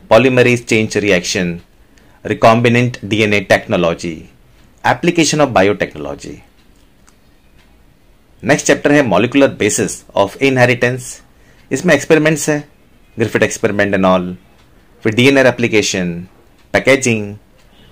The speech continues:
प्रोटीन synthesis, इसमें है ट्रांसक्रिप्शन, ट्रांसलेशन और lac operon। आप चैप्टर्स के जितने भी डायग्राम्स हैं उस पे फोकस करो, जितने भी फ्लो चार्ट्स है उसको जरूर करना,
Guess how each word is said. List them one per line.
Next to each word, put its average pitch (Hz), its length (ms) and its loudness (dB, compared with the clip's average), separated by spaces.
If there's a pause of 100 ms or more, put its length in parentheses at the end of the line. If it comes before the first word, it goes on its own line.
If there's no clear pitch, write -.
(140)
प्रोटीन 104 280 2
synthesis, 87 600 -2 (880)
इसमें 95 240 -4
है 87 380 -4 (120)
ट्रांसक्रिप्शन, 113 720 -2 (500)
ट्रांसलेशन 90 800 -2 (880)
और 90 120 -4
lac 92 180 2 (280)
operon। 82 360 -4 (540)
आप 147 240 0
चैप्टर्स 143 280 0
के 160 80 -2
जितने 120 320 -2
भी 175 80 2
डायग्राम्स 107 460 0
हैं 110 60 -2
उस 90 80 -6
पे 104 100 -2
फोकस 98 380 -4
करो, 101 320 -2 (420)
जितने 131 260 2
भी 175 80 2
फ्लो 139 220 4
चार्ट्स 127 380 2
है 87 80 0 (160)
उसको 92 200 -4
जरूर 98 320 0
करना, 107 320 2